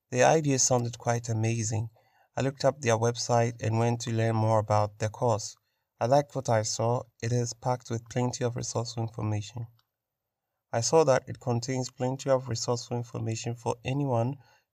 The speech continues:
trying to get up to speed with setting up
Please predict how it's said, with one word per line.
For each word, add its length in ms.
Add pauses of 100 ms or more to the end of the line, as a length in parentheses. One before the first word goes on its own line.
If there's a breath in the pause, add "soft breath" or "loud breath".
trying 240
to 80
get 280
up 200
to 100
speed 540
with 320 (100)
setting 480
up 220